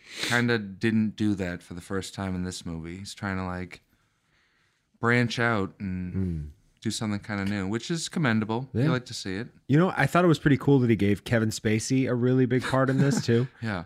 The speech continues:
Speaker 2: Like, just throwing that olive branch out there. You know, I think it's great that, uh,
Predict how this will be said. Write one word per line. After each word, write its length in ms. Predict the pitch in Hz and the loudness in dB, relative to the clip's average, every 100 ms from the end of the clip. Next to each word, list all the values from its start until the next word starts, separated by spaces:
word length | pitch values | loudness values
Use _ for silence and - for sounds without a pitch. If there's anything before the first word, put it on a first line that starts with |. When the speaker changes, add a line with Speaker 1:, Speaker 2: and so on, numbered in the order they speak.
| - | -6
Speaker 2:
Like, 180 | 110 98 | -8 0
just 200 | 113 - | -2 2
throwing 260 | 110 107 | 2 4
that 160 | 104 98 | 4 4
olive 340 | 101 107 110 | 2 2 0
branch 300 | - 117 113 | 0 0 2
out 180 | 117 113 | 0 0
there. 180 | 117 117 | 2 2
You 100 | 113 | 2
know, 80 | 107 | 2
I 80 | 110 | 0
think 220 | - 107 | 0 -2
it's 100 | - | -2
great 300 | 98 98 - | 0 0 0
that, 160 | 92 87 | -4 -4
uh, 320 | 85 80 | -2 -4